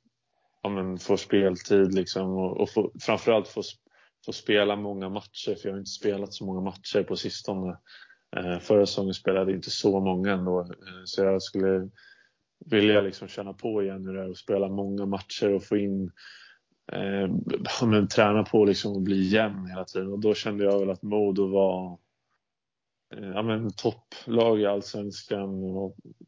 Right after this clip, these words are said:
eh, ja, men liksom ett klassiskt lag och otroligt, eh, proffsiga liksom och väldigt bra förutsättningar för att, för att lyckas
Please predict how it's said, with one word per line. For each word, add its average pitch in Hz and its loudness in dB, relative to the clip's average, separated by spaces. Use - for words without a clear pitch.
eh, - -8
ja, 104 0
men 104 4
liksom 101 4
ett 90 -2
klassiskt - -2
lag 101 2
och 92 -10
otroligt, 98 -2
eh, 92 -6
proffsiga 104 4
liksom 92 -6
och 90 -8
väldigt 104 2
bra 104 0
förutsättningar 104 -2
för 101 -6
att, 101 -4
för 104 0
att 107 2
lyckas - -4